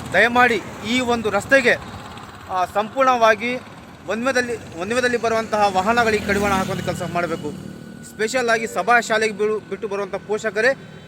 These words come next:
ಅತಿ ಹೆಚ್ಚಿನ ಈ ಒಂದು ರಸ್ತೆಯಲ್ಲಿ ಬರ್ತಾರೆ ಒನ್ ವೇದಲ್ಲಿ. ಹಾಗಾಗಿ ಈ ಒನ್ ವೇದಲ್ಲಿ ಬರಲಾರ್ದಂಗೆ ಕಡಿವಾಣ ಹಾಕುವಂಥ ಕೆಲಸ ಇವತ್ತು ನಮ್ಮ ಪೊಲೀಸ್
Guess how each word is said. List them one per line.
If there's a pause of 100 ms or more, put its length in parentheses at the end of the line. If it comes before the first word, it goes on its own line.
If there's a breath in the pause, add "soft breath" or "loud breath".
(140)
ಅತಿ
ಹೆಚ್ಚಿನ (440)
ಈ
ಒಂದು (400)
ರಸ್ತೆಯಲ್ಲಿ
ಬರ್ತಾರೆ (100)
ಒನ್
ವೇದಲ್ಲಿ. (640)
ಹಾಗಾಗಿ (440)
ಈ
ಒನ್
ವೇದಲ್ಲಿ
ಬರಲಾರ್ದಂಗೆ (340)
ಕಡಿವಾಣ
ಹಾಕುವಂಥ
ಕೆಲಸ
ಇವತ್ತು
ನಮ್ಮ
ಪೊಲೀಸ್